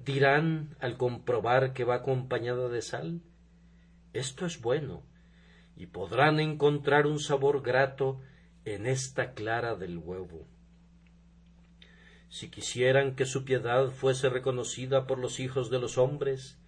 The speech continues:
hagan una obra clara y limpia en sus propias casas, expurgando la vieja levadura,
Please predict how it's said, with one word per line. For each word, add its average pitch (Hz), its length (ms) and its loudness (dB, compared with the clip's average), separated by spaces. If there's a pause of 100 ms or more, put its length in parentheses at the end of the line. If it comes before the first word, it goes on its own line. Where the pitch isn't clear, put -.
(540)
hagan 170 420 8
una 175 220 4
obra 170 420 4
clara 170 440 4
y 160 100 2
limpia 156 600 0
en 143 80 4
sus 135 340 -4
propias 165 520 0
casas, 127 560 -2 (420)
expurgando 156 1080 4
la 160 120 4
vieja 151 360 0
levadura, 135 720 2